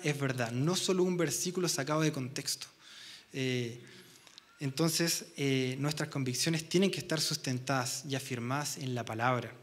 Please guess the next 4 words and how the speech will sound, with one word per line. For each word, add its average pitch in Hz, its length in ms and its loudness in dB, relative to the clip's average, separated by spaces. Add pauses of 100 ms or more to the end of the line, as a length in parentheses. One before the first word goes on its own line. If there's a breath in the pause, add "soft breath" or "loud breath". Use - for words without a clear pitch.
(680)
Entonces, 135 640 -2 (720 loud breath)
eh, 123 420 2 (4000 loud breath)
y 143 80 -6
aquí 165 400 -6